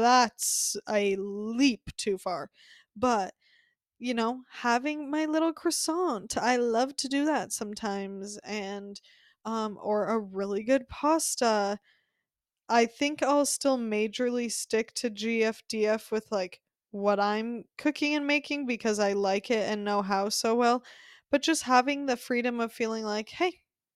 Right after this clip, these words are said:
I am out and about, and this is what I want, and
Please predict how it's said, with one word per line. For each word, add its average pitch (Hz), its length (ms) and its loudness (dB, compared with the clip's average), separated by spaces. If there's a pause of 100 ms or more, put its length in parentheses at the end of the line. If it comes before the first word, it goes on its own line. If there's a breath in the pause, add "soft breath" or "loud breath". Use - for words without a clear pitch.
(1040 soft breath)
I 262 300 4
am 349 380 2
out 277 480 2
and 262 180 -2
about, 269 360 0
and 233 360 -2
this 247 300 0
is 269 320 0
what 247 120 4
I 254 120 4
want, 240 440 0 (100)
and 294 420 -2